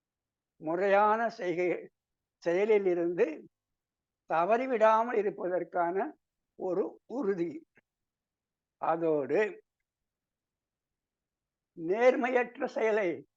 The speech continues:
நாம் செய்கிற போது, அந்த நேர்மையற்ற செயலை விடுத்து நேர்மையான செயலுக்கு வருகிற ஒரு பக்குவமும் மன உறுதிதான்.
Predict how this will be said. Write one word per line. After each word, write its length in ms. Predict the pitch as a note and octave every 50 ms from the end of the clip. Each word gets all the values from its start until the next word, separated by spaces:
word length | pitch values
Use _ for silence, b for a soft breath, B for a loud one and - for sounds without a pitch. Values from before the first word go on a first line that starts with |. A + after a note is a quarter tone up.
| _ _ _ _ _ _ _ _ _
நாம் 340 | - E3 E3+ F#3 A3 A#3+ A#3
செய்கிற 460 | - G#3+ G#3 G#3 G#3+ G3+ G#3 G3 G3+
போது, 640 | - - F3 F3 D3 D#3+ F3 G3+ G#3+ G#3 - - - _ _ _ _ _ _ _ _ _ _ _ _ _ _ _ _ _ _ _ _ _
அந்த 480 | - D3 D3+ E3 G3 G3+ G3 F#3+ G3+
நேர்மையற்ற 640 | G3 F#3 F#3+ A3 A#3 A#3+ A#3+ A3 A#3+ A#3+ A3+ C#4+ A#3
செயலை 420 | G#3 - G3+ G3 G3 F#3+ F3+ E3
விடுத்து 720 | D3 D#3 E3+ F3+ G3+ F#3+ G3+ G3+ - C#4+ B3+ - - - - _ _ _ _ _ _ _ _ _ _ _ _ _
நேர்மையான 720 | - F#3+ A3 B3+ A3+ A3+ A#3+ B3 A#3 A#3 A#3 B3 C4+ C4
செயலுக்கு 460 | A3 - - G3+ G3+ G3+ G3 - G3+ F#3
வருகிற 680 | E3+ D#3+ F3 F3+ E3+ F3+ F#3 G3 A3+ C4 C4+ A#3+ - _ _ _ _ _ _ _
ஒரு 320 | - E3+ F3 F3 D3+ - _
பக்குவமும் 1040 | - F3+ F#3+ F#3 - - G#3+ G3 G#3+ G3 F#3 F3+ D#3+ E3+ A3 A#3+ C4+ D4+ C#4+ C4+ - _ _ _ _
மன 320 | - - F#3+ F#3+ A3 A#3
உறுதிதான். 600 | G3+ F3+ E3+ E3 E3 C#3+ D3 C#3+ B2 C#3 C3+ -